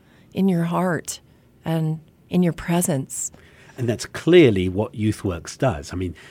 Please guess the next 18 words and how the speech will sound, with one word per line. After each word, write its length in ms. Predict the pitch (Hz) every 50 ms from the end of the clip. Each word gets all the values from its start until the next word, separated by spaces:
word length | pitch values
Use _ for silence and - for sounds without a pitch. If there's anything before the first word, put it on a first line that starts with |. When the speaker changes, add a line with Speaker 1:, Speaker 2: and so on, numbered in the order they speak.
| - - -
Speaker 2:
e-, 60 | - 123 -
ev-, 240 | - 120 117 110 - -
anyone 400 | 123 120 131 131 123 120 117 107
who 240 | - 101 107 104 98
has, 320 | 95 101 98 92 90 - - - - - - - -
um, 300 | - 92 92 90 95 113
worked 400 | - 110 117 123 117 110 - -
with 220 | 117 123 123 104 95
you 260 | 95 110 127 127 117
or 140 | 101 101 98
worked 320 | 104 113 110 107 - - -
with 140 | 123 110
YouthWorks 460 | 117 147 170 165 - 113 98 95 - 143
really 240 | 156 170 143 107
gets 300 | 101 135 139 113 - - -
that 180 | 117 101 -
sense 420 | - - - 131 123 120 - - - -
of, 380 | 104 95 90 80 78 78 -